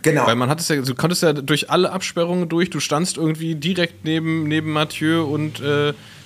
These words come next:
Speaker 2: Philipsen und, und Wout am Ende. Was, was war das? Das war wirklich so Access all areas, komplett keine, keine Regeln für dich, äh.
Speaker 1: Genau, genau. Also dadurch, dass ich ja halt, mein Job war, diese Stories für, für Oakley zu machen.
Speaker 2: Ja.
Speaker 1: Oakley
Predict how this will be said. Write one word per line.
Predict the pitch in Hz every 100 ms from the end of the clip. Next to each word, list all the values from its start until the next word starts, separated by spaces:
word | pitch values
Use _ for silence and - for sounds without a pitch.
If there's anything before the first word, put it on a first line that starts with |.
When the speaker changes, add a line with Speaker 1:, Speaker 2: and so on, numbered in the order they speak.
| -
Speaker 2:
Philipsen | 160 165 165 - 165 160 135
und, | 135 147 143
und | 139 135
Wout | 127 147 214
am | 165
Ende. | 143 175 180 175 147 131
Was, | 135 -
was | 139 131
war | 139
das? | 180 185
Das | 139 139
war | 139
wirklich | 165 175
so | 147
Access | 165 - -
all | 143
areas, | 131 127 127 -
komplett | 127 - 131 -
keine, | 123 120 120 120
keine | - 120 120
Regeln | 113 113 107
für | 101
dich, | 92 92
äh. | 82
Speaker 1:
Genau, | - 160 131 107 -
genau. | 139 117 113
Also | 120 131
dadurch, | 135 143 170 170
dass | 156 147
ich | 147
ja | 151 131
halt, | 135 131 123
mein | 131 151
Job | 139 131
war, | 131 123
diese | 120
Stories | - 123 135 165 165
für, | - 120 110
für | - 120
Oakley | 147 147 170
zu | 160
machen. | 156 165 160
Speaker 2:
Ja. | 104
Speaker 1:
Oakley | 139 139 147